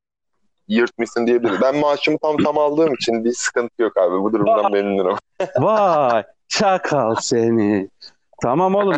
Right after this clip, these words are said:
Speaker 2: göreceksin. Bir ay verirler, iki ay verirler maaşını tam. Ondan sonra ne oldu? Walking Dead. Hepimiz Rick Ramsey'iz işte. Oo,
Speaker 1: Yani
Speaker 2: işte bu.
Speaker 1: ka-, <laughs> kapanır gider diye
Speaker 2: Bakın,
Speaker 1: düşünüyorum
Speaker 2: bir
Speaker 1: iki
Speaker 2: dakika.
Speaker 1: ay kadar.
Speaker 2: A-, arkadaşlar burada, burada şu çok önemli.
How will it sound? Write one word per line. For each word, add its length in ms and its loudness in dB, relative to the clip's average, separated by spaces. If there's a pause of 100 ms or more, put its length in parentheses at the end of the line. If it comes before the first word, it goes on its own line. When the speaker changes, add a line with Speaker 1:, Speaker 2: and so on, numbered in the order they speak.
Speaker 2:
göreceksin. 600 -2
Bir 180 2
ay 140 2
verirler, 420 2
iki 240 0
ay 140 2
verirler 420 2
maaşını 400 0
tam. 160 0
Ondan 320 2
sonra 340 0 (420)
ne 60 0
oldu? 360 2
Walking 540 -2
Dead. 140 0 (420)
Hepimiz 480 0
Rick 180 -2
Ramsey'iz 380 2
işte. 260 0
Oo, 500 2
Speaker 1:
Yani 160 2
Speaker 2:
işte 140 2
bu. 40 -2
Speaker 1:
ka-, 300 0 (420)
<laughs> 160 0 (320)
kapanır 440 0
gider 380 0 (180)
diye 180 0
Speaker 2:
Bakın, 120 0
Speaker 1:
düşünüyorum 340 0
Speaker 2:
bir 60 -2
Speaker 1:
iki 80 2
Speaker 2:
dakika. 240 2
Speaker 1:
ay 140 0
kadar. 100 2
Speaker 2:
A-, 40 2
arkadaşlar 600 0
burada, 320 2 (500)
burada 300 2
şu 140 -2
çok 200 0
önemli. 360 2